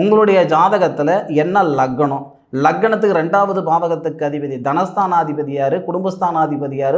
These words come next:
தொழில் ஸ்தானாதிபதி யாரு, அதுக்கு தகுந்த மாதிரி யந்திரம் பண்ணணும். இது உங்களுடைய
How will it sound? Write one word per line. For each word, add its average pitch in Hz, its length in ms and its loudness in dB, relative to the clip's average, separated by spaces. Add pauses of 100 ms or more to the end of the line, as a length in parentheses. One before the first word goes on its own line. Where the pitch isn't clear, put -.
தொழில் 185 280 -2
ஸ்தானாதிபதி 147 600 -2
யாரு, 139 260 2
அதுக்கு 151 280 -2
தகுந்த 165 320 -2
மாதிரி 160 220 -2
யந்திரம் 120 320 -8
பண்ணணும். 107 280 -20 (1120)
இது 220 160 4 (480)
உங்களுடைய 180 400 0